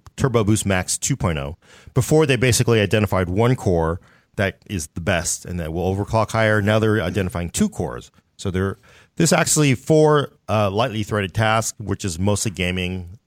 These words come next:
Photoshop, frankly, that doesn't push jack in far as core count. There's a lot of apps that they are gonna be really buzzing along at really, really high clock speeds. So these parts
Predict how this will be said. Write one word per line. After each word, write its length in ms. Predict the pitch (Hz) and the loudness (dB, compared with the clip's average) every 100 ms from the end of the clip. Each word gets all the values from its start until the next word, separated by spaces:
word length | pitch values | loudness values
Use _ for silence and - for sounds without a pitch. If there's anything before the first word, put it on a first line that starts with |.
| _ _ | _ _
Photoshop, 480 | - 101 98 90 85 | -2 0 0 0 -2
frankly, 440 | - 80 85 90 90 - | -4 -8 -6 -6 -6 -8
that 140 | 82 | -6
doesn't 260 | 80 73 - - | -6 -6 -10 -8
push 180 | 82 - | -8 -8
jack 420 | - 76 78 - | -8 -8 -8 -12
in 160 | 78 | -12
far 220 | 71 - 71 | -12 -12 -12
as 100 | - | -10
core 220 | 104 104 | -8 -4
count. 260 | 104 95 - _ - - - - | -4 -4 -8 _ -20 -20 -20 -4
There's 160 | 113 | -2
a 40 | 98 | 2
lot 160 | 123 | 4
of 60 | 131 | 4
apps 220 | 120 - | 4 0
that 80 | - | -4
they 160 | 120 131 | 0 2
are 140 | 123 | 2
gonna 160 | 110 110 | 2 0
be 100 | 98 | 0
really 280 | 92 104 98 | -2 -2 -2
buzzing 340 | 80 92 92 | -2 -2 -2
along 280 | 85 87 90 | -2 -2 -4
at 60 | 67 | -6
really, 440 | 107 196 196 110 | -2 2 4 4
really 240 | 92 90 | 2 0
high 180 | 80 82 | -2 -6
clock 300 | - 73 - | -8 -10 -10
speeds. 280 | - 67 - | -14 -14 -16
So 320 | - - 95 87 | -12 -4 -4 -2
these 180 | 110 | -6
parts 320 | - 139 131 | -4 -4 -4